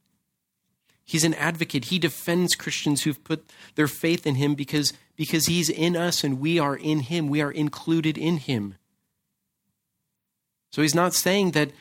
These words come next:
that there, you, you won't ever sin, but he's saying, "Listen, when you walk into the light, you begin to avoid it, and there's growth in your life." Verse two, he says, "He is the propitiation for our sins." This word propitiation, if you have the E S V,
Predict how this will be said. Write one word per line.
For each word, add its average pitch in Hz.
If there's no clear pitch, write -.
that 151
there, 156
you, 156
you 156
won't 160
ever 151
sin, 185
but 143
he's 143
saying, 151
"Listen, 160
when 147
you 147
walk 151
into 160
the 143
light, 160
you 156
begin 151
to 151
avoid 151
it, 113
and 131
there's 139
growth 151
in 160
your 147
life." 139
Verse 143
two, 175
he 165
says, 143
"He 180
is 180
the 147
propitiation 151
for -
our 110
sins." 101
This 147
word 160
propitiation, 147
if 131
you 135
have 139
the 131
E 139
S 131
V, 135